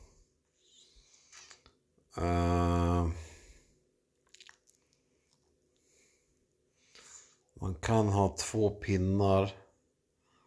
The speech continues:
Man kan ha två pinnar som går ner så här, som man kan sä-, som man kan sätta fast lite överallt på buren.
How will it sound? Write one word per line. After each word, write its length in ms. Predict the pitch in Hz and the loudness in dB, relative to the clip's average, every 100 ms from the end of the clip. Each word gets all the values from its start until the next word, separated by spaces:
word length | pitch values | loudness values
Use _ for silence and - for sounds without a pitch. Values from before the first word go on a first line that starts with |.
| _ _ _ _ _ _ - | _ _ _ _ _ _ -18
Man 80 | - | -8
kan 160 | 95 | -4
ha 100 | 95 | -4
två 220 | 90 104 | -4 -4
pinnar 360 | 98 98 90 92 | -2 -2 0 0
som 140 | 85 | -2
går 100 | 90 | -2
ner 280 | 90 95 98 | 0 2 2
så 140 | 90 90 | 2 0
här, 140 | 85 | -2
som 100 | 80 | -4
man 80 | 87 | -6
kan 100 | 87 | -4
sä-, 300 | 85 - 78 | -4 -4 -6
som 140 | - | -6
man 100 | 90 | -8
kan 100 | - | -8
sätta 240 | 85 87 87 | -8 -6 -4
fast 380 | - 104 - - | 0 -2 -2 -8
lite 160 | 95 | -4
överallt 280 | 92 92 95 | 0 0 0
på 80 | 95 | -4
buren. 460 | 98 95 98 98 | -4 -2 0 -2